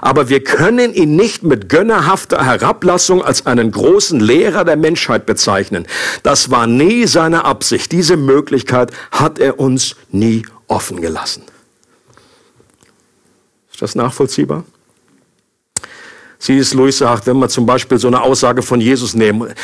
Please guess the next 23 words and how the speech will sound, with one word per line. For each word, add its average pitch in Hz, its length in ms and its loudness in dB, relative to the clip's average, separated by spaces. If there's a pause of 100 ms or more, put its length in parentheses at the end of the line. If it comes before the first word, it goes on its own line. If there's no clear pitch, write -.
der 113 140 2
gesagt 120 420 -2
hat, 127 160 0 (220)
"Ich - 400 -2
bin 185 240 2 (260)
der 135 320 2
Weg, 190 400 2 (320)
die 123 300 0
Wahrheit 175 580 2 (180)
und 143 260 0
das 123 200 0
Leben. 117 480 2
Niemand 175 640 2
kommt 139 300 0
zum 123 200 0
Vater, 98 640 -4
niemand 147 320 0
kommt 127 220 -2
zu 123 120 -2
Gott, 104 240 -2 (260)
außer 117 300 0
durch 98 240 -4
mich." - 320 -10